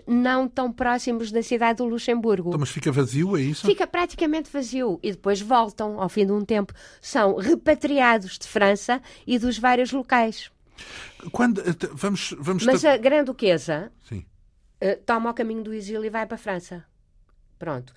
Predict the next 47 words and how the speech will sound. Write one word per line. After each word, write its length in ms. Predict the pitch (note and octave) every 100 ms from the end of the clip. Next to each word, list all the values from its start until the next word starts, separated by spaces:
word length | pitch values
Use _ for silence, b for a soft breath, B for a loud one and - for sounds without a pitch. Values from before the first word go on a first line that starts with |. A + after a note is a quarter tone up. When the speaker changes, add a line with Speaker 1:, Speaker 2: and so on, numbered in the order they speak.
| b b b
Speaker 1:
Vai 140 | F#3+ G3+
para 100 | G#3+
a 60 |
França, 500 | - A3 A3+ B3+ A#3+ -
eh, 580 | G3+ G3 F#3+ F#3 - E3
de 100 | F#3+
Vichy, 640 | G3 F#3 - E3+ D#3+ A3 - - G#2
dita 320 | D3+ E3 -
livre, 520 | E3 D#3+ D#3 D#3 G#3 A#3+ b b b _
mas 360 | G3 A3 A#3 A#3+
a 80 |
partir 280 | F#3+ G3+ G3+
de 60 | G3
determinada 460 | F#3+ G#3 F#3+ F#3
altura, 580 | F#3+ F#3 G3+ G#3 G#3+ A#3 b b b -
pressionada 800 | - G#3+ - A3+ G#3+ G3 F3+ F3
pelos 180 | - D3+
Speaker 2:
Livre 220 | C3+ F3 G#3
Speaker 1:
alemães. 180 | - C#3+
Speaker 2:
do 80 |
Pétain, 420 | C#3+ D3+ C#3 A2 F2+
não 220 | F2+ G#2
é? 60 |
Speaker 1:
Do 160 | C#3 A3
Pétain, 520 | - C4 B3+ G3+ G3 G3
que 80 |
é 160 | E3 D#3+
uma 60 | F3
Speaker 2:
Portanto, 180 | G3+ G3
Speaker 1:
livre 260 | A3 A#3+
entre 200 | A#3+ A#3
aspas, 340 | A3 F#3+ - A#2+
Speaker 2:
um 40 |
livre 240 | A#2+ C#3 C#3
Speaker 1:
não 60 |
é? 20 | C#3+
Speaker 2:
f-, 160 | -
meio 160 | C3+ C#3
fascista, 500 | C3+ B2 A#2 - F#2
não 120 | G2
é? 140 | C3 D3
Speaker 1:
Ma-, 140 | F3
fa-, 160 | - - D#3+ - -
fascista 640 | D3+ D#3+ D3+ - A3+ - G#3
à, 540 | F#3 E3 D#3 - E3
à 40 | D3+
séria 360 | F#3 F#3+ A3+